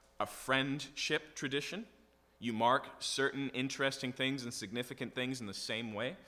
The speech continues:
and that might be as simple as going out for a drink or throwing a party or, you know, an annual road trip.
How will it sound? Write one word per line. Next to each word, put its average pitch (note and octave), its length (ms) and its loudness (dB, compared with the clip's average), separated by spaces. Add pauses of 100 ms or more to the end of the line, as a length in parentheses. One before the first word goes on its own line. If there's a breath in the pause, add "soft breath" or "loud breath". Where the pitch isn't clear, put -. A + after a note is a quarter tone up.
(200 loud breath)
and A#2+ 100 2
that A#2+ 100 4
might B2 160 4
be A#2+ 120 6
as G#2 80 2
simple C3+ 360 0
as G#2 100 -2
going A2+ 320 0
out A2 160 -2
for G#2+ 140 -2
a G2+ 40 2
drink C3 360 0
or G#2 40 -2
throwing G#2 380 0
a G2+ 40 -4
party C#3+ 440 8 (280 loud breath)
or, G#2+ 400 6
you A2 100 0
know, G2 200 2
an G2+ 140 0
annual G#2+ 400 2
road C#3+ 240 4
trip. - 280 -4